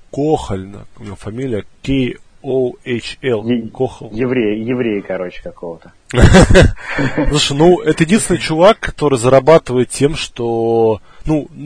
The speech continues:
Speaker 1: понятно, что их много, на самом деле, но это самый известный, а, тренер кикеров в С Ш А. То есть я не знаю, как это, как кто. Это вот если вот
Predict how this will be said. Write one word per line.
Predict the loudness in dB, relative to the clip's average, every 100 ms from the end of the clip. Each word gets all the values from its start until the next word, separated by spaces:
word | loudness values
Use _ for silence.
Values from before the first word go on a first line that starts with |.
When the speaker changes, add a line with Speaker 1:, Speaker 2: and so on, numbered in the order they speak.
| 0
Speaker 1:
понятно, | 4 4 4
что | 0 -8
их | -2
много, | 0 0 0
на | -2
самом | -4 -4
деле, | -4 -2
но | -4
это | -2
самый | 0 2 2
известный, | 0 -2 -2 -2 -2 -4 -12 -20 -20 -6
а, | 0 4 2
тренер | 2 2 2 2
кикеров | -2 -4 0 2 0 -6 -18 -2
в | 2 4 4 4
С | 2 -4
Ш | -4 -6
А. | -8 -10 -18 -20 -20 -18 -10
То |
есть | -2
я | 0
не | -2
знаю, | 0 0 0
как | -2 -8
это, | -10 -8
как | -10
кто. | -10 -6 -4 -4 -8 -20 -20 -10
Это | -4 0
вот | 2
если | 2 0 -2
вот | -4